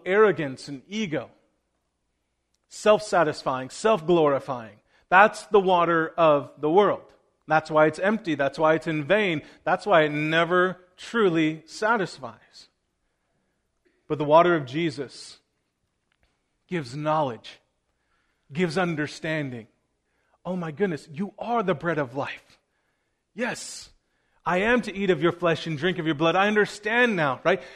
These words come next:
"You are the living waters." This is what the waters of Christ does. Gives you knowledge and understanding.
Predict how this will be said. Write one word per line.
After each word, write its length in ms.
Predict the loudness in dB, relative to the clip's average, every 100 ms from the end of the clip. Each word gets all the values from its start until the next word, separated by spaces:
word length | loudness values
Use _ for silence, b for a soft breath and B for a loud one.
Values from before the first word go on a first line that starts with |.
| B -12
"You 340 | 0 2 2
are 340 | 2 0 2 4
the 140 | 6
living 540 | 8 8 6 4 -2
waters." 380 | 2 2 2 -2
This 200 | -4 -4
is 160 | -6 0
what 160 | 0
the 80 | 0
waters 380 | 0 0 0 -6
of 100 | -8
Christ 360 | -2 0 0 -2
does. 160 | -4
Gives 260 | -4 -6 -4
you 100 | -4
knowledge 500 | -2 2 4 4 0
and 140 | -4
understanding. 840 | -4 -4 -6 -6 -6 -4 -6 -10